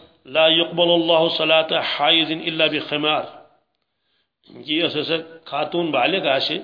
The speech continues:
تہنٛز نماز ہیٚکہِ نہٕ قبول گٔژھِتھ کینٛہہ، یوٚتانۍ نہٕ تٔمِس کلس پٮ۪ٹھ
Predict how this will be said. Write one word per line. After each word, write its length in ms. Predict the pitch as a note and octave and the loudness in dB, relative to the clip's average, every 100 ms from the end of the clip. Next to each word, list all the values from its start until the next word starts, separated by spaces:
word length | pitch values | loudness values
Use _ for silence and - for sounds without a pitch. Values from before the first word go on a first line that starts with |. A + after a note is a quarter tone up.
| - _ - _ _ - C3+ C3 - | -12 _ -20 _ _ -8 -8 -6 -4
تہنٛز 280 | D#3 F3 | -2 0
نماز 360 | D#3 D#3 D#3+ D3+ | 0 2 2 2
ہیٚکہِ 140 | D3+ | -2
نہٕ 140 | D#3+ D#3 | -6 -4
قبول 280 | D#3+ F3 D#3+ | -2 0 0
گٔژھِتھ 260 | D3+ E3 - | -4 -8 -4
کینٛہہ، 180 | E3 | -4
یوٚتانۍ 220 | D3 D#3 D3+ | -4 -6 -6
نہٕ 120 | D3 | -6
تٔمِس 220 | D#3 D3+ | -8 -6
کلس 340 | D#3 D3 D3 | -4 -4 -4
پٮ۪ٹھ 240 | - - | -6 -8